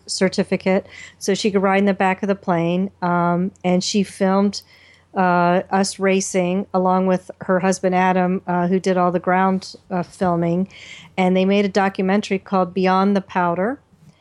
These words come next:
and which is the reference to, uh, the, the race used to be called the Powder Puff Derby in its early days,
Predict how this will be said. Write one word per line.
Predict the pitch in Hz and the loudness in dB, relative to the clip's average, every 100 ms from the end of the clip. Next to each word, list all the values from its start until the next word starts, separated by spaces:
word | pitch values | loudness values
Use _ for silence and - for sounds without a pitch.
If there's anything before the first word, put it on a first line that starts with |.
| _ _ - | _ _ -8
and | 180 175 175 180 202 | -2 0 2 0 -2
which | 190 - 190 | -4 -2 -2
is | 175 | 0
the | 190 | 0
reference | 185 180 - 190 185 - - | 2 0 0 0 0 -4 -6
to, | - 190 180 180 180 180 | 0 2 4 2 0 0
uh, | 175 170 | 0 2
the, | 170 180 175 _ | 2 -2 -4 _
the | 190 180 | 0 0
race | 180 196 196 | 0 0 0
used | 202 - | -4 -4
to | |
be | 185 | -4
called | - 180 | 0 0
the | 170 | -2
Powder | - 196 190 185 | 0 0 2 0
Puff | - 170 - - | -2 -4 -4 -2
Derby | 165 160 165 160 180 | 0 0 0 -2 -2
in | 170 | 0
its | 165 - | 0 0
early | 170 170 165 | 0 0 0
days, | 165 151 165 202 | 0 0 0 -2